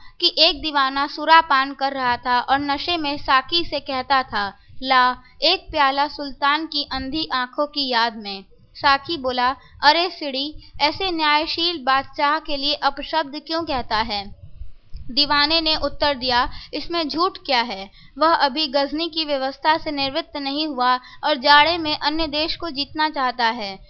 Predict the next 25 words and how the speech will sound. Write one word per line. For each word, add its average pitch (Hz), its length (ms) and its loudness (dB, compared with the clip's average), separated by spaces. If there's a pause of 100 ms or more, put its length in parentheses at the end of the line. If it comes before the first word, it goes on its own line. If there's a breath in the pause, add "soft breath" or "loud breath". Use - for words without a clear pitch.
(160 loud breath)
इससे 302 280 -4
बढ़कर 277 520 2 (260 soft breath)
और 330 200 6
क्या 392 220 2
मूर्खता 285 440 -2
होगी?" 214 500 -6 (260 soft breath)
यह 294 180 2
कहकर 285 480 2
उसने 285 300 -4
प्याला 269 400 0
उठाया 254 400 0
और 269 260 2
पी 302 260 -2
गया। 202 380 -4 (260 soft breath)
फिर 381 160 0
साकी 320 400 0
से 294 180 -4
कहा, 254 320 0
"सनाई 302 600 0
की 311 180 -4
अंधी 262 400 -4
आंखों 269 360 -2
की 302 180 -8
स्मृति 277 420 -6
में 240 240 -4